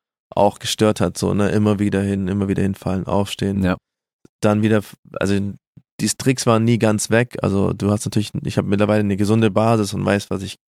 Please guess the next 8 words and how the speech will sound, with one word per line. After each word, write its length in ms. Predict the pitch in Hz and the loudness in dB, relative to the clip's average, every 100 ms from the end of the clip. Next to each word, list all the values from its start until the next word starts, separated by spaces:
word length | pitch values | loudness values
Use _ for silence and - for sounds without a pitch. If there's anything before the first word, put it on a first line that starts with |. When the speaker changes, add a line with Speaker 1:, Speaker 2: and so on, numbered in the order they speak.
| - | -12
Speaker 1:
machen 320 | - 107 110 | 0 0 0
kann, 320 | 104 101 98 98 _ _ _ _ _ _ - | -2 -2 -2 -6 _ _ _ _ _ _ -4
kenn 140 | 101 | 0
meine 200 | 101 101 | 2 2
Grenzen 380 | 95 101 101 - | 2 0 0 -2
und 80 | 95 | -2
so, 100 | 98 | 0
aber 280 | 101 101 | 0 -2